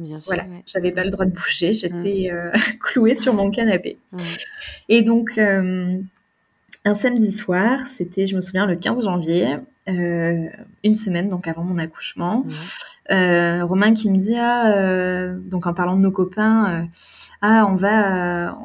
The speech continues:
Speaker 2: enfin, on va, ils vont au resto
Speaker 1: Ouais.
Speaker 2: et puis ils m'ont proposé que j'y aille, tout ça. Je dis, ah, bah, vas-y, euh. Il me dit, ouais, mais ça m'embête de te laisser seule et tout ça. Et il me dit, bah, comment tu te sens aujourd'hui ? Est-ce que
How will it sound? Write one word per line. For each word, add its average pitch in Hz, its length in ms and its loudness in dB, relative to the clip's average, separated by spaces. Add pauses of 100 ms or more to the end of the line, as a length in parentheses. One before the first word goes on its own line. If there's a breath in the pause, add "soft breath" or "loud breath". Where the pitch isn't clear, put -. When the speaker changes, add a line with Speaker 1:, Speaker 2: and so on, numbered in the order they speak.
Speaker 2:
enfin, - 220 -12 (200)
on 185 100 0
va, 175 300 2 (200)
ils 214 120 6
vont 208 320 2
au 208 60 4
resto 208 540 4
Speaker 1:
Ouais. 214 120 6
Speaker 2:
et - 40 0
puis - 140 -10
ils 196 60 -2
m'ont 196 120 0
proposé 190 640 4
que 180 140 -4
j'y 170 180 -2
aille, 185 160 0
tout - 80 -14
ça. 202 340 0
Je 196 100 -6
dis, - 180 -8
ah, 220 120 4
bah, 160 160 -2
vas-y, 233 500 -2
euh. 175 240 -2 (340 soft breath)
Il 196 80 2
me 214 60 4
dit, 196 100 2
ouais, 202 160 4
mais 208 100 2
ça 190 120 -10
m'embête 185 280 -2
de 190 40 -16
te - 100 -6
laisser 175 300 -4
seule 196 340 -6
et 175 60 -2
tout - 120 -20
ça. 208 320 -4 (1200 loud breath)
Et 226 80 10
il 214 60 10
me 214 60 10
dit, 226 180 6
bah, 214 200 6
comment 247 160 2
tu 262 160 2
te 220 60 -4
sens 208 240 4
aujourd'hui ? 180 520 2
Est-ce 170 420 0
que 190 120 -4